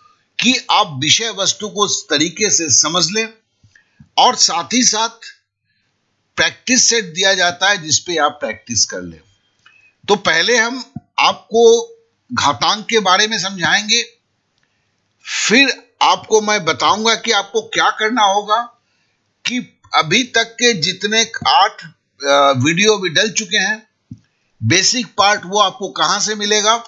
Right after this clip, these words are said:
साथ ही साथ कैसे आप प्रैक्टिस करेंगे प्रैक्टिस सेट पेपर के ऊपर।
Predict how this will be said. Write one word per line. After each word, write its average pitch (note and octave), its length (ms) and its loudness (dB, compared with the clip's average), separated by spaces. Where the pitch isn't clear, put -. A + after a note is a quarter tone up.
साथ E3 400 0
ही G#3 80 -6
साथ F#3+ 220 2
कैसे D3+ 480 -2
आप D#3+ 160 2
प्रैक्टिस B2+ 460 -2
करेंगे B2+ 480 -4
प्रैक्टिस C3 800 -4
सेट C3 300 -10
पेपर G#2 260 -6
के G2 260 -14
ऊपर। - 460 -20